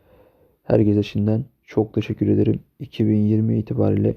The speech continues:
yanımda olan kardeşlerim dört yüz kırk altı kişilik, eee, ailem, yanımda olan arkadaşlara çok teşekkür ederim. İnşallah iki bin yirmi birde de bol kazançlar, güzel günler, eee, görürüz inşallah. Herkese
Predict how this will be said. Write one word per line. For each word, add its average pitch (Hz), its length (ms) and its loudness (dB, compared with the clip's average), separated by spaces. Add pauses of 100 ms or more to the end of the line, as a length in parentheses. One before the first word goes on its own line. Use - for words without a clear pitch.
yanımda 104 340 2
olan 107 220 2
kardeşlerim 104 680 -2
dört 107 260 0
yüz - 80 -20
kırk 127 260 -16
altı 110 300 -2
kişilik, - 380 -8 (580)
eee, 104 520 0 (120)
ailem, 107 440 2 (460)
yanımda 104 320 0
olan 104 280 2
arkadaşlara 110 600 -2
çok - 280 -6
teşekkür 107 360 0
ederim. 110 280 2 (640)
İnşallah 104 380 0
iki 107 260 -2
bin 110 60 4
yirmi 107 320 2
birde 104 300 0
de 107 100 0 (320)
bol 113 240 2
kazançlar, 107 640 -2
güzel 110 240 2
günler, 104 420 -2 (560)
eee, 104 680 -2 (260)
görürüz 107 440 2
inşallah. 110 500 -4 (920)
Herkese 113 640 0